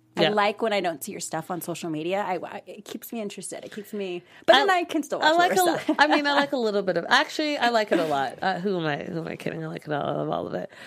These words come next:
Speaker 2: Um,
Speaker 1: But their situation just, you know, I think it was gonna happen, the whole family thing. 'Cause I'm like, "What else are you guys gonna fight about unless there's, like, some shady stuff?" But I don't see, I don't know, no shady stuff
Speaker 2: Well,
Speaker 1: going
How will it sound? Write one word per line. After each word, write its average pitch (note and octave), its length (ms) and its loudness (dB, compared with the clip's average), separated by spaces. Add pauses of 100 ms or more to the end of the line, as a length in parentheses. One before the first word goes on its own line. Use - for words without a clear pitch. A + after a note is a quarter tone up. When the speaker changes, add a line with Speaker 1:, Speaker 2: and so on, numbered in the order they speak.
(260)
Speaker 2:
Um, G3 520 4 (360)
Speaker 1:
But A3+ 120 -2
their A#3 140 2
situation A#3 720 0
just, A#3 180 -2
you C4 120 0
know, D#4 100 4
I B3 140 2
think E4+ 180 2
it C#4 180 0
was A3+ 300 2
gonna A3+ 160 2
happen, G3 280 2
the F#3+ 60 -2
whole G3 120 -2
family A3 360 -2
thing. C3+ 280 -10
'Cause C4 160 0
I'm D4+ 80 4
like, D4 160 0
"What C4+ 180 0
else B4 220 -4
are - 20 0
you F#4+ 80 0
guys F4 160 -2
gonna A#3 160 -4
fight G#3 200 0
about D3+ 200 0
unless F3 240 -6
there's, F#3+ 180 -6
like, C3+ 200 -6
some D#3 160 -10
shady E3+ 320 -8
stuff?" D3+ 260 -10
But G3 100 -6
I G#3+ 80 -8
don't D4 200 -8
see, A3+ 460 -8 (880)
I B3 40 -12
don't C#4+ 160 -6
know, C4 180 -4
no G3+ 100 -6
shady G#3 320 -4
stuff A#3 180 -4
Speaker 2:
Well, B3 460 4
Speaker 1:
going - 20 -4